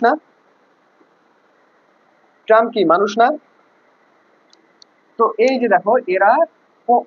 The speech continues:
কাদের অংশ? মানুষ জাতির অংশ, তাই তো? এই যে মানুষ হচ্ছে কি একটা জাতিবাচক বিশেষ্য। কথা ক্লিয়ার?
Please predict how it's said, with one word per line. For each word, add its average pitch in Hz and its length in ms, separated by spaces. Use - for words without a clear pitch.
কাদের 220 300
অংশ? 233 180
মানুষ 208 320
জাতির 202 280
অংশ, 156 260
তাই 175 120
তো? 214 140
এই 220 200
যে 190 80
মানুষ 175 460
হচ্ছে 214 240
কি 214 140
একটা 175 260
জাতিবাচক 208 680
বিশেষ্য। - 300
কথা 180 180
ক্লিয়ার? 226 340